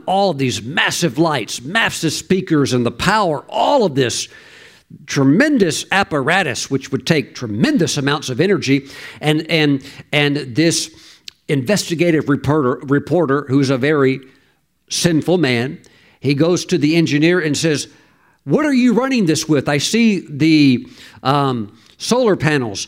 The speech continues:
What are you running this with?" And the, the electrician, like, laughed. He said, "Oh, those solar panels? Oh, that's probably enough energy created by them to probably power a toaster." And he laughed mockingly,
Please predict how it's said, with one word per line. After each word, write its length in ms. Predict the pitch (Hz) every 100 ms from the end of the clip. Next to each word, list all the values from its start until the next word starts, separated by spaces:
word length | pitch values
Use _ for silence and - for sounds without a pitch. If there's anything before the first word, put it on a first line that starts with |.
| - -
What 200 | 190 262
are 100 | 240
you 220 | 214 202
running 320 | 220 214 180
this 260 | 143 131 127
with?" 300 | 131 101 -
And 180 | 139
the, 200 | 139 127 - -
the 100 | 139
electrician, 600 | 143 165 - 175 - 156
like, 260 | 135 131 123
laughed. 540 | 143 160 143 - - _ _ _ -
He 120 | 156
said, 180 | 170 156
"Oh, 280 | 180 180 139
those 200 | 156 143
solar 300 | 202 240 214
panels? 480 | 196 220 226 - - - - -
Oh, 100 | 131
that's 200 | 196 -
probably 340 | - 220 185
enough 260 | 175 180 -
energy 380 | 170 175 131 151
created 560 | - 160 160 156 147
by 160 | 139 135
them 340 | 117 160 147
to 280 | 135 147 135
probably 440 | - 160 180 135 131
power 400 | - 156 143 120
a 120 | 113
toaster." 680 | - 151 135 - - 78 76 - - _ _
And 120 | 139 139
he 100 | 131
laughed 420 | 139 135 92 -
mockingly, 720 | 127 147 - 123 113 117 120